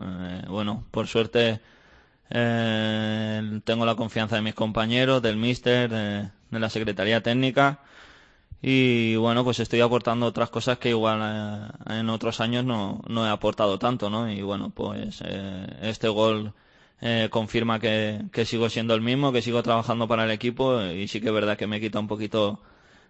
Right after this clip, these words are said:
de peso de encima porque después del descenso, pues, yo me autopresioné, ¿no? Quería devolver al,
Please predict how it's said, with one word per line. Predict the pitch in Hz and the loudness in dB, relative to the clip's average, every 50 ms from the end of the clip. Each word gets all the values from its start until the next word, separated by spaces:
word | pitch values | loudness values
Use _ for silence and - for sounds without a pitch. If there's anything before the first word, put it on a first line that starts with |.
| _ - | _ 0
de | 120 117 107 | 2 2 2
peso | - 113 110 - 120 | 2 0 0 2 2
de | 110 110 | 2 2
encima | 110 107 - 123 123 127 127 123 | 2 0 0 0 2 4 4 4
porque | 110 120 113 98 247 110 107 107 107 | 4 2 0 0 0 0 0 0 0
después | 110 110 - - 113 110 | 0 -2 0 2 2 2
del | 110 110 110 | 2 2 2
descenso, | 110 110 - - 123 120 120 135 127 | 0 0 0 0 -2 0 0 0 2
pues, | 123 110 107 | 2 2 2
yo | 107 107 107 107 107 110 110 120 - - | 2 2 0 0 0 -2 -6 -8 -8 -8
me | - 117 113 | -6 -4 -2
autopresioné, | 110 113 110 - 117 107 113 117 - - 107 110 123 131 135 120 | -2 0 0 0 0 0 0 0 0 0 0 2 2 2 2 2
¿no? | 123 123 127 123 | 2 2 0 0
Quería | 127 117 110 110 113 | 0 0 2 2 2
devolver | 117 117 113 110 113 110 110 | 4 2 2 2 2 2 2
al, | 110 107 107 - | 0 -2 -2 -6